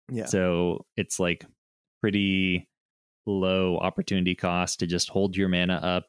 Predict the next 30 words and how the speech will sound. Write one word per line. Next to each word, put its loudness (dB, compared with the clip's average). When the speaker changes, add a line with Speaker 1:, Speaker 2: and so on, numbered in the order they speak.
Speaker 2:
and -2
if -2
nobody 0
does 0
anything 0
worth, -2
like, -8
countering 0
or 0
interacting -2
with, 0
you -6
can 0
get 0
your -2
Flitwick -6
down, 0
uh, -2
at -4
relatively -2
low -2
cost -8
to -6
you. -8
So -10
that's -8
a -2
nice -2
little, 0
um, -4